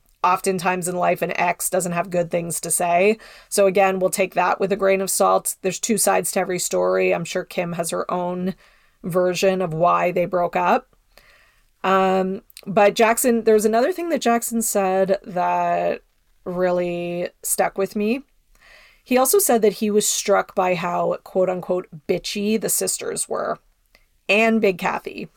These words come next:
Like, they would get joy out of making fun of people, would go shopping, make fun of other women's outfits,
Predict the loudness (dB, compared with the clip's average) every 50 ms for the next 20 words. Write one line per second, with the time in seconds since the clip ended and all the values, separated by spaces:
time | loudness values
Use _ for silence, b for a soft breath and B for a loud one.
0 | _ B B B B B B B 0 0 0 2 _ 2 4 4 4 2 2 0
1 | 0 0 -2 -4 2 4 4 6 6 6 6 6 6 4 4 2 -2 -4 -6 -6
2 | -8 -8 -10 -10 -4 -2 0 0 2 0 -2 -2 -4 _ -4 -4 -4 -4 0 2
3 | 4 4 6 6 6 4 4 2 -2 -2 -4 -4 -2 -2 0 2 4 4 4 4
4 | 4 2 2 2 0 -2 -4 -6 -2 -2 -2 0 0 -4 -2 0 0 0 0 0
5 | -2 -2 -4 -4 -6 -8 -8 -2 0 2 4 4 4 2 0 -4 0 2 4 6
6 | 6 6 6 6 4 2 0 -4 -6 -6